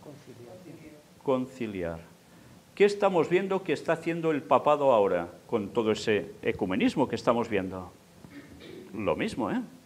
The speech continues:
Speaker 2: ¿Sabéis? Cuando estaba presentando los temas del Papa en Kazajistán, mm,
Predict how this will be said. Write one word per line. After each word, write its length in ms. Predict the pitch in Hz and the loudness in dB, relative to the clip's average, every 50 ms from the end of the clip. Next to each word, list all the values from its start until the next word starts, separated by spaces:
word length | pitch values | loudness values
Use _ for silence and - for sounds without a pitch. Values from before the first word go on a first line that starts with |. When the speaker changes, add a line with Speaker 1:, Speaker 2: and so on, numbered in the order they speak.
| - _ - _ _ _ _ - _ _ - - - - - - - - - - - - - - - | -20 _ -20 _ _ _ _ -20 _ _ -20 -20 -20 -20 -20 -20 -20 -20 -20 -20 -20 -20 -20 -10 -2
Speaker 2:
¿Sabéis? 320 | - 123 135 175 180 - | 2 4 4 4 2 2
Cuando 380 | - 170 156 147 135 131 127 120 | 2 2 4 6 8 10 10 10
estaba 320 | 117 113 - 165 175 170 | 10 8 6 6 6 6
presentando 460 | 175 165 - 170 147 143 151 147 143 | 4 0 0 0 0 2 2 2 2
los 160 | 139 131 - | 2 0 2
temas 340 | - 151 139 127 120 110 104 | 0 0 2 2 0 0 0
del 160 | 117 117 107 | 0 -2 0
Papa 260 | - - 135 131 127 120 | 2 0 0 2 0 -2
en 60 | 104 | 0
Kazajistán, 840 | 107 107 107 - 123 110 - 123 117 - - 143 135 127 147 160 - - - - - - - - - - - - - - - - - _ _ - - - - - - - - - - - - - - - - - - - - - - | 0 -2 -2 -2 -2 -4 -4 -6 -4 0 2 2 2 2 -2 -6 -8 -16 -20 -20 -20 -20 -20 -20 -20 -20 -20 -20 -20 -20 -20 -20 -20 _ _ -20 -20 -20 -20 -20 -20 -20 -18 -16 -16 -16 -18 -18 -20 -20 -20 -20 -20 -20 -12 -4 -2
mm, 260 | 131 120 117 117 | 0 2 2 0